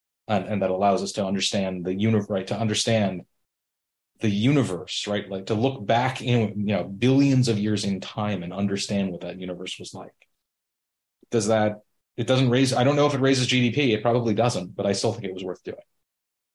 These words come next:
So I think, I, and again, I'm not, I'm not sure you agree with me, but I believe that it is possible to create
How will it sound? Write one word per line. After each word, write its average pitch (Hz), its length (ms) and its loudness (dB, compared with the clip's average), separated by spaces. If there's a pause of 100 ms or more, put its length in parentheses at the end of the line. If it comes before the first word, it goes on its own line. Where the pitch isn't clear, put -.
(1160)
So - 440 0 (140)
I 180 200 0
think, 143 500 0 (880)
I, 160 200 4
and 110 640 0
again, 110 360 2 (140)
I'm 113 140 -2
not, 110 100 0
I'm 110 80 0
not 107 180 2
sure 110 160 0
you 104 120 0
agree 190 160 2
with 95 100 -2
me, 92 80 -10 (100)
but 104 140 -4 (340)
I 196 200 0
believe 180 340 2
that 127 160 4
it 123 80 2
is 120 140 2
possible - 720 -8
to - 100 -4
create 101 400 -2